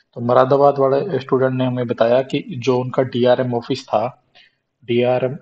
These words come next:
office था, वहाँ से वो सिर्फ क्या प-, अ, पाँच सौ मीटर की दूरी पे था, सिर्फ पाँच सौ मीटर की दूरी पे था डीआरएम office से। तो वो होना था उनका next day, यानी कि मे-, medical उनका पहले दिन, अ, document verification हुआ और next डे हुआ उनका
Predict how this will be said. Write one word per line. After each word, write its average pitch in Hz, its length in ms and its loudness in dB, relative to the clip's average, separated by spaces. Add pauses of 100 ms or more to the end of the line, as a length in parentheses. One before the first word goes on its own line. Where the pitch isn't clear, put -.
office 127 340 -8
था, 117 500 -2
वहाँ 113 200 0
से 131 200 0
वो 127 180 -2
सिर्फ - 320 -8
क्या 123 180 2
प-, 127 160 -2
अ, 120 260 -4 (100)
पाँच 135 180 -2
सौ 143 120 -6
मीटर 127 220 -2
की 120 140 -6
दूरी 113 220 -4
पे 101 120 -2
था, - 180 -12 (680)
सिर्फ 143 360 -2
पाँच 131 240 0
सौ 139 100 0
मीटर 131 260 -2
की 131 120 -4
दूरी 123 220 0
पे 123 140 2
था 127 180 4
डीआरएम 120 460 4
office - 320 -4
से। 147 120 2 (520)
तो 127 120 2
वो 127 220 4
होना 123 220 2
था 131 140 -2
उनका 120 280 0
next 120 320 0
day, 98 180 -4 (400)
यानी 117 120 -6
कि 131 100 0
मे-, 120 260 2
medical 123 400 0
उनका 127 220 0
पहले 120 280 2
दिन, 131 180 -4
अ, 135 220 -4 (420)
document 131 440 -6
verification 131 500 0
हुआ 139 160 2
और 135 180 -2
next 120 340 -4
डे 131 60 -2
हुआ 113 220 0
उनका 113 400 -2